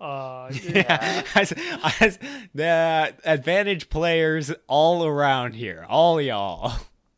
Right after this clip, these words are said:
Speaker 2: <laughs> Whatever, I get a cool pair of Heelys in my final moments.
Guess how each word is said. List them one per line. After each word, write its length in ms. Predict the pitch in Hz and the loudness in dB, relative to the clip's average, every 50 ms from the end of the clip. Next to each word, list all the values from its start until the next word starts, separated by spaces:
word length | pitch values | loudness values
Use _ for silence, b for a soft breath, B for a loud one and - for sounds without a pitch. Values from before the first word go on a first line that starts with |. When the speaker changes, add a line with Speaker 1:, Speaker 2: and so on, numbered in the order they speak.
| _ _ _ | _ _ _
Speaker 2:
<laughs> 580 | - - _ _ _ _ _ _ _ _ _ | -20 -20 _ _ _ _ _ _ _ _ _
Whatever, 440 | _ 139 139 135 120 104 87 85 85 | _ -6 -4 -4 -4 -6 -8 -8 -8
I 140 | 104 120 123 | -8 -6 -6
get 120 | 120 117 | -6 -6
a 100 | 101 92 - _ - | -8 -10 -12 _ -14
cool 340 | - 131 123 120 110 107 _ _ _ _ _ _ _ _ 208 156 | -12 -10 -10 -10 -12 -14 _ _ _ _ _ _ _ _ -20 -12
pair 240 | - - 131 117 107 | -8 -8 -6 -6 -6
of 60 | 107 | -8
Heelys 560 | 120 113 104 87 85 87 85 85 - - - _ _ | -8 -10 -10 -12 -14 -18 -20 -20 -20 -20 -20 _ _
in 140 | _ 131 104 | _ -14 -14
my 180 | 90 85 87 92 | -12 -12 -12 -12
final 480 | _ - 98 92 85 82 82 85 104 _ _ _ _ - | _ -14 -16 -14 -14 -16 -18 -20 -20 _ _ _ _ -18
moments. 560 | 117 98 82 80 78 82 90 104 - - | -16 -16 -16 -18 -20 -20 -20 -20 -20 -20